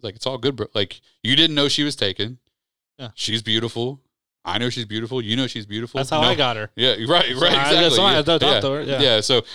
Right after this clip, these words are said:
Speaker 1: no harm, no foul. Like, you know, you, you were saying, "My bad."
Speaker 2: A lot of
Speaker 1: I'm,
Speaker 2: people we
Speaker 1: I'm
Speaker 2: wanna fight.
Speaker 1: Yeah, exactly. It's like, come on, man. So,
Speaker 2: I'm not gonna
Speaker 1: anyways.
Speaker 2: do that.
Speaker 1: Yeah.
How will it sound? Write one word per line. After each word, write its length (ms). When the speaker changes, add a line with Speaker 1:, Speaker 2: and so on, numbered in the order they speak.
Speaker 1:
no 120
harm, 160
no 100
foul. 220
Like, 400
you 80
know, 160
you, 220
you 80
were 60
saying, 260
"My 100
bad." 200
Speaker 2:
A 20
lot 160
of 60
Speaker 1:
I'm, 80
Speaker 2:
people 180
we 60
Speaker 1:
I'm 60
Speaker 2:
wanna 180
fight. 340
Speaker 1:
Yeah, 300
exactly. 480
It's 140
like, 180
come 200
on, 140
man. 200
So, 320
Speaker 2:
I'm 80
not 100
gonna 100
Speaker 1:
anyways. 180
Speaker 2:
do 140
that. 180
Speaker 1:
Yeah. 220